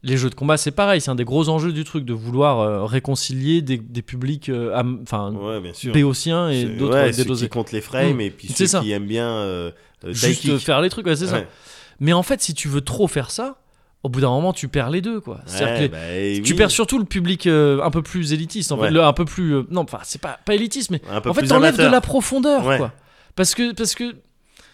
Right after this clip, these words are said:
Speaker 1: parce que non, il faut que si t'es fort au jeu, faut que tu sois fort au jeu, tu
Speaker 2: Ouais,
Speaker 1: vois.
Speaker 2: ouais.
Speaker 1: Ça, ça n'empêche pas de pouvoir s'amuser. Je dis pas que l'équilibre est facile à trouver,
Speaker 2: Ouais.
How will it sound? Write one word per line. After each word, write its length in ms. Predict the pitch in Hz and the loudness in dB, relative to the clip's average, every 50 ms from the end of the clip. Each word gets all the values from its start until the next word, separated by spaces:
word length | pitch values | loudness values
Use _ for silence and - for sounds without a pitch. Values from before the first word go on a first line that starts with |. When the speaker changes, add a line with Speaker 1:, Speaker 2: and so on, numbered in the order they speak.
| _ _ _ _ _ _ _ _ _ _ _ _ | _ _ _ _ _ _ _ _ _ _ _ _
Speaker 1:
parce 120 | - - - | -10 -6 -2
que 60 | 226 | -2
non, 200 | 226 277 339 339 | 0 0 2 2
il 140 | 320 240 175 | 2 0 0
faut 200 | - - 320 330 | 0 0 0 0
que 200 | - - 226 202 | 2 2 2 2
si 280 | 175 - - 302 277 - | 4 2 2 0 0 0
t'es 120 | - 190 | 2 2
fort 420 | 139 - - - - 233 202 170 | 2 2 2 4 6 6 6 8
au 100 | 156 147 | 6 4
jeu, 160 | 165 196 320 330 | 4 4 4 4
faut 140 | - 226 | 4 2
que 80 | - - | 2 2
tu 100 | - 151 | 0 0
sois 220 | - - - 135 | 2 2 2 0
fort 240 | 131 - - 156 160 | 0 2 2 4 4
au 100 | 220 277 | 4 4
jeu, 200 | 269 330 349 330 - | 4 4 2 2 2
tu 80 | 143 | 4
Speaker 2:
Ouais, 40 | 143 | 4
Speaker 1:
vois. 140 | - 208 202 - - - | 2 2 0 -4 -8 -8
Speaker 2:
ouais. 120 | 110 - - | -6 -2 2
Speaker 1:
Ça, 180 | - 254 262 | 4 4 4
ça 140 | - - 254 | 4 4 4
n'empêche 260 | 247 254 220 285 285 - | 4 4 2 2 0 0
pas 80 | 392 381 | -2 -4
de 60 | - | -4
pouvoir 240 | - 208 175 170 147 | -2 0 0 2 2
s'amuser. 520 | - 165 151 151 185 233 233 269 254 220 - _ _ _ _ _ | 2 0 0 0 0 0 -2 -2 -4 -4 -6 _ _ _ _ _
Je 80 | 147 143 | -4 -4
dis 80 | 170 208 | 0 0
pas 100 | 311 311 | 0 0
que 60 | - | 0
l'équilibre 380 | 196 - - 196 214 190 160 147 | -2 -4 -2 -2 -2 2 2 2
est 60 | 143 | 2
facile 320 | - 156 151 - - 160 | 2 2 0 0 0 0
à 60 | 139 | -2
trouver, 280 | 120 - - 135 139 131 | -2 -2 -4 -4 -4 -2
Speaker 2:
Ouais. 180 | 107 107 107 98 | -2 -2 -2 -4